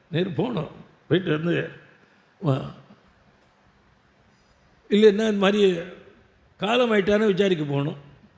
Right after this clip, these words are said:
இன்னொன்று பருப்பை விட்டாலும் விடலாம், நெருப்பை விடக்கூடாதுன்னு விட்டான்.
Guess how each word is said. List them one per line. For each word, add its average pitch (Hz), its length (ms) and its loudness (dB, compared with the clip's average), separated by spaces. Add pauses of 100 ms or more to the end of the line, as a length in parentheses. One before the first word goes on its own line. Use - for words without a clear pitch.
(680)
இன்னொன்று 220 260 2
பருப்பை 247 380 4
விட்டாலும் 220 380 2
விடலாம், 220 360 4
நெருப்பை 214 280 4
விடக்கூடாதுன்னு 160 500 4
விட்டான். - 260 -8